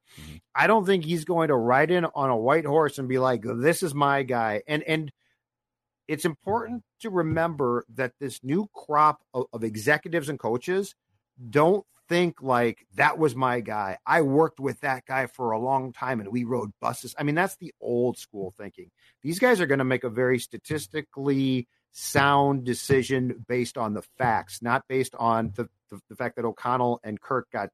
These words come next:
Speaker 2: um, got some weird steak together in Washington five years back that was, like,
Speaker 1: <laughs>
Speaker 2: super, like, di-, didn't have, uh,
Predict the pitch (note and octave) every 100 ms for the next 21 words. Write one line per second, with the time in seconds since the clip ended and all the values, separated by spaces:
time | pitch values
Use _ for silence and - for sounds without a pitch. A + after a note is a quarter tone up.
0 | - G2 F2+ E2 _ _ _ A#2 A2 -
1 | A#2 A2 _ _ _ G2 B2+ C#3 A#2+ -
2 | - B2 A#2+ _ _ _ - B2+ B2+ A#2
3 | A2 G#2+ G2 G2+ A2+ B2 G2+ F2+ D#2+ F2+
4 | D#2+ D#2+ E2+ D#2+ - E2 D#2+ - G2+ E2
5 | A#2 G2+ A#2 - - C#4 - C4+ - E3
6 | - C3+ A#2 G#2+ F#2+ _ - B2 C3+ C3+
7 | A2+ A#2+ A#2+ G2+ F#2+ F2